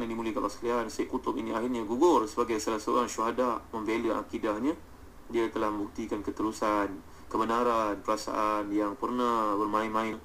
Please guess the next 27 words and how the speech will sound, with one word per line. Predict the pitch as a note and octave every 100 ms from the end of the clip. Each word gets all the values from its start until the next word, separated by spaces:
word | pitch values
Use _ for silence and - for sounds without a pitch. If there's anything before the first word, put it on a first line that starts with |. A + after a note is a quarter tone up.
| - - - - -
Kini | A2 A2+ A#2 A2+ G#2+
ia | A2 A2+
menjadi | G#2+ G#2+ G#2
satu | G2+ G2 G#2
hakikat | G2+ G#2 G2 G#2+ G2+ G2
yang | G#2 G#2 G2
tidak | G#2 G2
dapat | G2 F2 G2+
dinafikan. | G2 - - - - - - - - - - - - - - - - - - - - -
Saya | - - F#3
yang | C3+
hati | A2+ A#2+
dan | B2+
dikasihi | A2 G2+ -
Allah | F#2+
sekalian. | - G#2 G2+ G2
Itu | -
sebab | D3+ F3+ D#3+
Allah | D#3 C3+
Taala | E3+ D3
menjelaskan, | D3+ D#3 D#3
"Fastabshiru | C#3+ C#3 - G#3 - G3 D#3+
bi | F3
bai'ikumul | F3+ F3 E3+ D#3+
ladzi | F3+ -
bay'tum | - G3 G3 D3+ - B2 G2
bih." | F#2